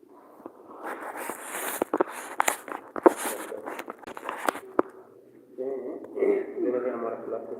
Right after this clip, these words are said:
সুন্দর করা। আসলে ইখলাসের কিছু মেহনত করে, ইখলাস যাতে আল্লাহর জন্য হয় সব কিছু। যত নেক আমল হইতেছে সব আল্লাহর জন্য। দুনিয়ার জন্য না হয়,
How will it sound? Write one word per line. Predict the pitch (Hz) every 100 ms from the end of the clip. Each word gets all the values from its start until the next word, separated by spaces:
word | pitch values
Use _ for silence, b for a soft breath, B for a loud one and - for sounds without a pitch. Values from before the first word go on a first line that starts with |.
| -
সুন্দর | 101 98 -
করা। | 104 - - - - - - - - - - -
আসলে | - 139
ইখলাসের | 147 170 - 190
কিছু | - 143
মেহনত | 131 135
করে, | - 131
ইখলাস | 123 127 - - 127
যাতে | 123 131
আল্লাহর | 139 147 165
জন্য | 131 107 -
হয় | - -
সব | -
কিছু। | - - - - - _ _ - - _ _ _ _ _ - -
যত | 123
নেক | 156 127
আমল | 139 147
হইতেছে | 117 - - -
সব |
আল্লাহর | 117 110 117
জন্য। | 110 95 92 - - - - - - - _ _ _ _ -
দুনিয়ার | 120 139 139 120
জন্য | 120 110
না | 107
হয়, | - 117